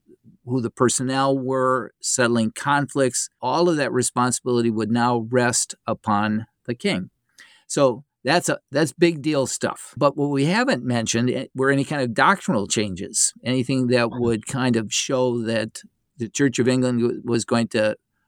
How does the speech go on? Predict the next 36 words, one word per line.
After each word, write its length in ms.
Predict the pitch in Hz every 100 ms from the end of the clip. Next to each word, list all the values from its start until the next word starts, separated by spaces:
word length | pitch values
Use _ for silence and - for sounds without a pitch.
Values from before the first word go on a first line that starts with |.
| _ _
believe 540 | - 131 151 190 120 120
or 120 | 110
teach 320 | - 196 214
something 400 | - 117 - 117
different 360 | 113 117 113 107
from 160 | 120
the 120 | 113 113
old 180 | 117
medieval 400 | 139 113 113 113
church. 460 | - - 110 - - _ - -
So 160 | 135
that's 300 | 131 175 180
a, 60 | 180 -
a 60 |
part 220 | 123 147 151
of 60 |
the 100 | 123
story 280 | - 139 127
that 180 | 120 113
we're 120 | 117
still 180 | - 131
gonna 180 | 123 117
have 180 | 107 110
to 100 | 110
get 220 | 127 127
to. 160 | 120 -
The 160 | 156
other 160 | 190 247
thing 280 | - 139 123
I 120 | 123
think 140 | 139
we 160 | 127 131
should 320 | - 127 104 _ _ _ _ _
recall 680 | 120 120 113 165 156 139 131
about 500 | - 143 - 139 -
Henry's 600 | - 151 139 123 117 -